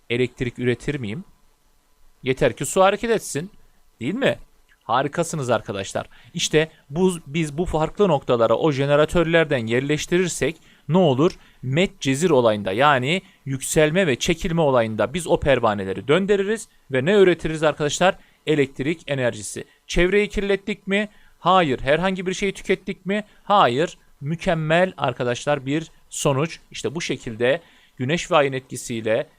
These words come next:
met cezir olayıyla, yükselmesiyle ve çekilmesiyle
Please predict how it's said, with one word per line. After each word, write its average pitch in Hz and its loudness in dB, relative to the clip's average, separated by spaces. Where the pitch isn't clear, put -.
met 135 -6
cezir 139 -4
olayıyla, 107 -2
yükselmesiyle 123 -6
ve 110 0
çekilmesiyle 120 -8